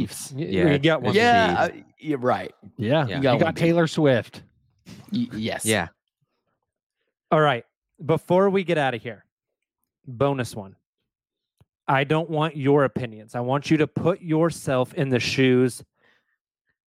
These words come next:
Speaker 2: national N B A narrative, fans of other teams, N B A junkies in general. If I brought on ten people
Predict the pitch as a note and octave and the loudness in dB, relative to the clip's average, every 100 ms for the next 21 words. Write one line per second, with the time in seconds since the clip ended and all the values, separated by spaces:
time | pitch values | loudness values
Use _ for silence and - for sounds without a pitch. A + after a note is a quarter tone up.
0 | - A#2+ B2+ C3 D#3 D3 D3 D3+ D3 C#3+ | -4 -2 -2 -2 0 0 0 0 0 2
1 | C#3 C#3 C#3 C#3 B2 _ _ _ _ _ | 0 2 2 0 -4 _ _ _ _ _
2 | _ _ _ _ - C#3 C3 C#3 C3+ C3 | _ _ _ _ -8 -2 0 0 0 0
3 | C3 C3 - C3 B2+ B2+ A#2 - C#3 C3 | 2 0 -2 -6 -6 -6 -8 -10 -4 0
4 | B2+ C3 B2+ B2+ - B2 B2+ A#2 A#2 A2+ | 2 2 -2 -4 -4 -2 -4 -2 -2 0
5 | A2+ A2+ - _ _ _ _ _ _ _ | 0 -2 -10 _ _ _ _ _ _ _
6 | _ _ - C#3 - - _ C3+ D3 E3 | _ _ -4 -4 -6 -20 _ -2 -2 0
7 | D#3+ D3+ C3+ B2 B2 B2 A#2 _ _ _ | 0 0 0 -2 -4 -6 -14 _ _ _
8 | _ _ _ _ _ _ _ _ _ _ | _ _ _ _ _ _ _ _ _ _
9 | _ _ - A#2+ C#3+ D3+ D3 - B2 A#2 | _ _ -8 -2 -2 -2 -6 -6 -6 -4
10 | G#2+ | -6